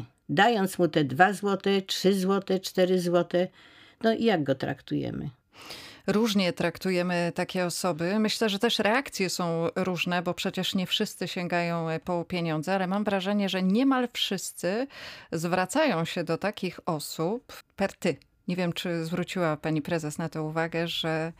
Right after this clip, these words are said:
Speaker 2: kiedy rozmawiamy z człowiekiem, którego spytamy, nie wiem, o godzinę na ulicy, to mówimy: "Przepraszam pana, przepraszam panią". A tutaj mówimy zazwyczaj:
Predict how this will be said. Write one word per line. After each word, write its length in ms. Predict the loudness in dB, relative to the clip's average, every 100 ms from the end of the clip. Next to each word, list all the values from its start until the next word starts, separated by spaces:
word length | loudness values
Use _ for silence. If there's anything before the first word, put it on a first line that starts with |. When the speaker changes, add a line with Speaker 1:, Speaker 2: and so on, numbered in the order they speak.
| -18 -20 -12
Speaker 2:
kiedy 460 | -6 -4 0 0 0 0
rozmawiamy 800 | -2 0 0 2 2 2 -2
z 260 | -4 -8 -6 -4 -4 -4
człowiekiem, 540 | -4 -2 -2 0 -4
którego 560 | -4 -4 -2 -2 -2 -4
spytamy, 480 | -8 -6 -2 0 0
nie 120 | 0
wiem, 160 | 0 0
o 60 |
godzinę 520 | 0 -2 -2 0 0 0
na 140 | 0
ulicy, 480 | 0 0 -4 -6 -6
to 200 | -6 -4
mówimy: 480 | -4 -4 -2 -2 -4 -12 -20 -16
"Przepraszam 440 | -10 -6 -4 -2 -2
pana, 380 | -2 -2 -2
przepraszam 440 | -4 -10 -10 -8 -6
panią". 440 | -4 -2 -2 -2 -6 -14 -20 -20 _ _
A 400 | -2 0 0 0 -2 _
tutaj 560 | -4 0 0 2 0 0
mówimy 640 | -2 0 0 2 2 0 0
zazwyczaj: 920 | -2 0 -2 -2 -2 0 0 0